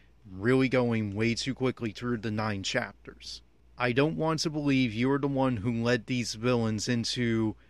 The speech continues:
Zhenxian village. Zhu Ke explains that he is doing this for a greater purpose. We're then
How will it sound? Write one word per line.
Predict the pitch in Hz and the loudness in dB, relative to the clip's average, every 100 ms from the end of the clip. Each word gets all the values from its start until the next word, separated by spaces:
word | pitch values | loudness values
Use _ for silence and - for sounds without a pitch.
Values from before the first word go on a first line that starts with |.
| _ _ - | _ _ -10
Zhenxian | - 139 135 120 135 123 117 107 | 0 2 2 2 2 2 2 0
village. | 107 117 107 107 - - - _ _ | 0 0 0 -6 -10 -10 -12 _ _
Zhu | 143 123 147 | -6 -2 -2
Ke | 120 160 180 190 156 | 2 4 6 4 0
explains | 151 - - 151 151 143 - | -2 -2 -2 0 0 -2 -2
that | 139 127 123 120 - - - | 0 0 0 -2 -8 -20 -16
he | - 151 147 | -4 2 4
is | 135 - | 4 0
doing | - 160 160 143 123 | 0 0 2 -2 0
this | 123 120 - - | 0 0 -4 -4
for | 135 135 135 | 0 2 2
a | 139 123 | 0 -2
greater | 123 120 113 | 0 0 -2
purpose. | - 151 135 - - - - - - - - _ - _ - - - - _ _ _ - - | -2 0 0 -2 -12 -12 -10 -10 -12 -20 -20 _ -20 _ -20 -20 -20 -20 _ _ _ -20 -6
We're | 135 147 | 2 2
then | 127 170 214 196 175 | 4 4 4 0 -2